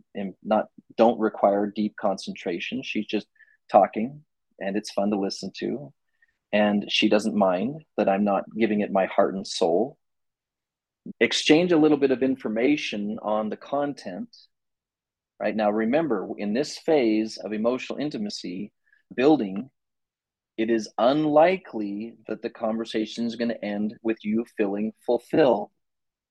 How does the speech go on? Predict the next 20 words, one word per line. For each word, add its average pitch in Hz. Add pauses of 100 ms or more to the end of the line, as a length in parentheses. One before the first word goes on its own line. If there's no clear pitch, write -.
(1300)
I -
just -
wanna 110
make 135
sure 143
you 135
remember 135
that. - (640)
This 110
is 107
not 113
a 143
stage 120
where 110
you 120
leave 131
the 120
buffet 143
table 113
feeling 117